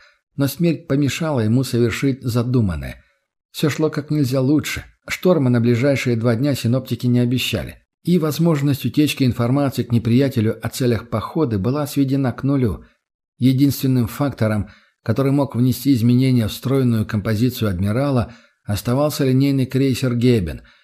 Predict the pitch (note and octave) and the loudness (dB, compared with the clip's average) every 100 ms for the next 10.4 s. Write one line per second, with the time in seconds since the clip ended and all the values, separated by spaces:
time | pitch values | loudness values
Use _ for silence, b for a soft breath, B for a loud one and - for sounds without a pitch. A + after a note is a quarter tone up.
0 | b - - A#2+ A#2 C3 D3 B2+ G#2+ B2 | b -8 0 2 2 2 2 4 2 0
1 | B2+ - G2+ - C#3 B2+ A2 G#2 A#2 A2+ | -2 -4 -6 -4 -2 0 0 0 0 0
2 | A2 - B2 G#2+ G2 G#2+ A#2 C3 B2 A2 | -2 -2 0 0 -2 -2 0 0 -2 -4
3 | - B2 A#2 A#2+ A2 G#2+ A2+ A2+ G2 - | 0 0 2 2 2 0 0 0 -2 -4
4 | - G#2 G#2 A2+ G2+ C2+ - - _ _ | -4 -2 0 0 0 -4 -10 -20 _ _
5 | _ _ - - C3+ G#3+ F#3 D3+ C3 C#3+ | _ _ -6 -2 0 2 2 2 2 2
6 | D#3+ B2 D#3 D3 C3+ B2+ C3+ C3 C#3 D#3 | 0 0 0 0 0 2 0 0 0 2
7 | C#3 - - B2 C#3 A#2+ A#2 - A#2+ A2 | 0 -2 -2 -2 -2 -2 -6 -2 -2 -2
8 | - B2+ A2 G2 - D3+ C#3 A#2+ A#2 A2+ | -4 -2 -2 -4 -2 -4 -2 -4 -2 0
9 | A#2 C3+ - A#2 C3+ A#2+ A#2 A2+ G#2 F#2+ | 0 -2 -2 -2 -2 0 0 -2 -4 -4
10 | G2 A#2+ A#2+ | -4 -2 -4